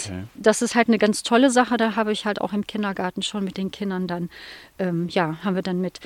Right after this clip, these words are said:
Speaker 2: mit Federkiel natürlich auch, ne, mit Pilztinte geschrieben. Ja, da hatte ich dann Schopftintlinge, ähm, vom Acker geholt.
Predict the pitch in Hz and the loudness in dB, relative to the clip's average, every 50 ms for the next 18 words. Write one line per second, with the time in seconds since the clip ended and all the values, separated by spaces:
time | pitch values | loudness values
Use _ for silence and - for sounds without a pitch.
0 | - - - - 165 147 - - 202 180 190 180 - - - - 196 185 185 175 | -20 -16 -14 -12 -12 -10 -6 -4 -2 -2 -2 -2 -4 -6 -6 -4 -4 -2 -2 -4
1 | 175 170 - - 185 180 185 - - - 180 170 165 - - 226 277 339 320 - | -4 -6 -6 -8 -8 -8 -10 -8 -8 -8 -8 -8 -8 -2 4 6 6 6 6 2
2 | - - - - _ - 190 _ - - 190 180 - - - - 202 196 - 202 | -6 -20 -20 -14 _ -12 -12 _ -6 -6 -6 -6 -6 -8 -8 -6 -6 -6 -6 -8
3 | 185 - - - - - 196 185 175 156 147 131 - _ - - - - - - | -8 -8 -6 -6 -4 -4 -2 -2 -2 -4 -6 -8 -12 _ -20 -20 -20 -18 -10 -6
4 | 214 214 220 208 190 175 190 - 202 - - - 196 175 190 - - 311 339 - | -4 -4 -4 -4 -4 -6 -6 -8 -8 -6 -4 -2 -2 0 0 2 4 2 2 2
5 | - - - 294 285 - - 269 262 254 254 240 233 233 - - 214 220 220 214 | 0 2 4 6 6 6 6 4 4 6 4 4 2 2 2 2 0 2 2 0
6 | 214 214 208 - - - 226 214 - 202 - - 202 190 190 202 190 185 196 190 | 0 0 -2 -2 -2 -2 0 0 0 -2 -2 -4 -4 -4 -2 -2 -2 0 0 0
7 | 196 196 | 0 -2